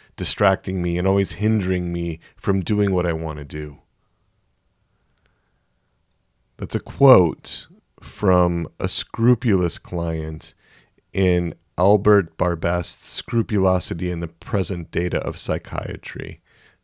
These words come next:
It's in Theology Digest. Another quote from someone struggling from scrupulosity.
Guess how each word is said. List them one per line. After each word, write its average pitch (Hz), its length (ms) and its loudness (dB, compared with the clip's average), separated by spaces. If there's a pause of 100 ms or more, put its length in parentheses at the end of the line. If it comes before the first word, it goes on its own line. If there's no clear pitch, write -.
It's - 120 -10
in 82 180 -4
Theology 87 640 -4
Digest. - 840 -6 (1300)
Another 101 440 6
quote 87 480 -2 (440)
from - 280 -8
someone 90 300 -4
struggling 87 500 -2
from - 180 -12
scrupulosity. 80 880 -6